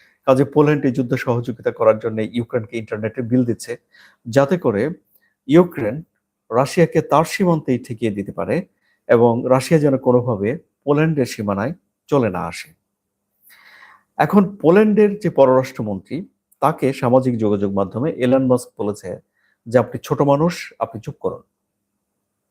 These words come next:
এই হলো তাদের ভেতরের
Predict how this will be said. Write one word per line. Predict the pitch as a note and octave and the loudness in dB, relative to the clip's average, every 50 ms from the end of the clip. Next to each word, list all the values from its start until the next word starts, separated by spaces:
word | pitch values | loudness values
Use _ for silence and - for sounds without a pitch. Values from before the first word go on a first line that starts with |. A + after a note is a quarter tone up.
| _ _ _ _ _ _ _ _ _ _ _ _ _ _ _ _ _ _ _ _ _ _ _ _ _ _ _ _ _ _ _ _ _ _ - | _ _ _ _ _ _ _ _ _ _ _ _ _ _ _ _ _ _ _ _ _ _ _ _ _ _ _ _ _ _ _ _ _ _ 4
এই | D#3 D#3+ F3+ | 6 6 6
হলো | F3 F3+ F#3 D#3+ D3 | 6 6 4 4 4
তাদের | - - B2 A#2 B2 C3 | 4 4 2 2 2 0
ভেতরের | B2 C3 B2 - A#2+ G#2+ G#2 C3 | 0 -2 -4 -2 -2 0 0 -2